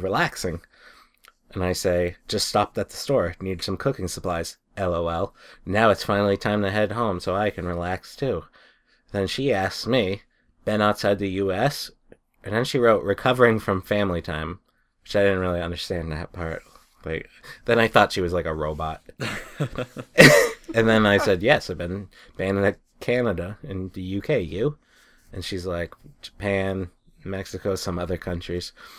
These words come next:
And I said, "Nice, we're world travelers. What's on your next list? What's on your list to go to?" And she says, "Kenya."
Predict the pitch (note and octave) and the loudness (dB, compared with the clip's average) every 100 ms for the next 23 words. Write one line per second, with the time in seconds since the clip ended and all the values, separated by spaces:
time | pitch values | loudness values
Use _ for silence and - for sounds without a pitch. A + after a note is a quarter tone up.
0 | - - - G#2 - G2 F#2 G#2+ G#2+ E2+ | -20 -20 -6 -4 0 0 2 2 0 0
1 | - F#2 F#2+ F#2+ G2 F2+ - G#2+ G2 F2+ | -6 -4 0 2 2 2 0 2 2 0
2 | E2+ F#2 G2+ F#2+ F#2 F#2 - - G2 F#2 | 0 -4 -2 -2 0 -2 -4 -6 -4 -4
3 | - - A#2 A#2 - - _ _ A2+ G#2+ | -8 0 2 2 -2 -10 _ _ -2 0
4 | F#2+ F#2+ F#2+ F#2 G2 - - E2+ F#2 F2 | 2 2 2 2 0 -2 -6 -6 -4 -4
5 | - D#2 D#2+ - - - - _ _ _ | -6 -8 -8 -12 -20 -20 -20 _ _ _
6 | _ G2+ F#2 G2+ - G#2 G2 - C3 B2 | _ -6 -4 -2 0 2 0 2 2 2
7 | D#2+ F2+ | 0 -8